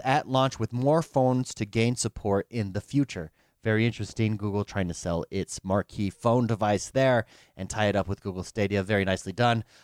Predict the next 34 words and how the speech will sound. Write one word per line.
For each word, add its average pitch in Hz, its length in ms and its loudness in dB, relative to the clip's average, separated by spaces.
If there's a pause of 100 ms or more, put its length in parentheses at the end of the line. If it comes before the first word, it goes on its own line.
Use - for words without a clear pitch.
Um, 120 160 2
as 131 160 -2
far 175 160 4
as 214 100 0
the 165 80 -6
specs - 400 -2
and 127 240 -4
internet 180 340 0
speeds 104 280 -8
that 104 80 -4
you're 101 120 -2
required, 104 260 -2
you're 127 80 0
probably 127 240 2
thinking, 113 260 0
"I 127 160 0
have 135 160 0
to 117 80 -2
have 107 380 0 (400)
a 101 60 -6
hundred 127 340 0
down, 110 340 4
a - 80 -8
thousand 113 460 0
down 98 380 0 (360)
in 110 160 -6
order 110 320 0
to 107 160 -8
get 107 260 -4
this." 107 300 0
Not 143 240 4
true, 185 220 4
my 151 160 4
friend. 104 320 0